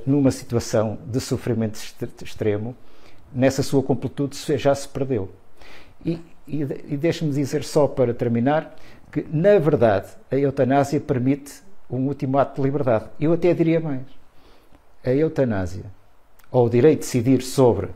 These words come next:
a antecipação da minha morte, é, na verdade, um último ato de vida.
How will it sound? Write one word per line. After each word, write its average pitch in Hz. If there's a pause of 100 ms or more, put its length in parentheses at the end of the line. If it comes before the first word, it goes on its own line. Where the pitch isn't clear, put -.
(120)
a 117
antecipação 110
da 98
minha 95
morte, 92 (240)
é, 170
na 151
verdade, 113
um 131
último 135
ato 123
de 117
vida. 101